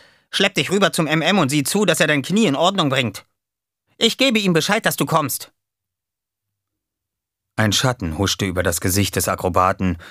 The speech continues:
während sich Gonkos Mund zu einem breiten Grinsen verzog. George stürmte aus dem Zelt.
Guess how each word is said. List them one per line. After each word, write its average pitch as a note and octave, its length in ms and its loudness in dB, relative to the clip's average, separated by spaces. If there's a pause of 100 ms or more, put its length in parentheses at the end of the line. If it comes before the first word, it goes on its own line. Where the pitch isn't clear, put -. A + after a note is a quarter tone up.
(160)
während G2+ 340 0
sich - 180 -4
Gonkos A2+ 460 0
Mund G2+ 360 2 (100)
zu - 120 -2
einem F#2 240 -2
breiten F#2+ 440 -2
Grinsen F#2 480 0
verzog. - 600 -8 (960)
George A#2+ 460 0
stürmte G2+ 440 0
aus G2 140 -2
dem F#2 180 -2
Zelt. - 440 -6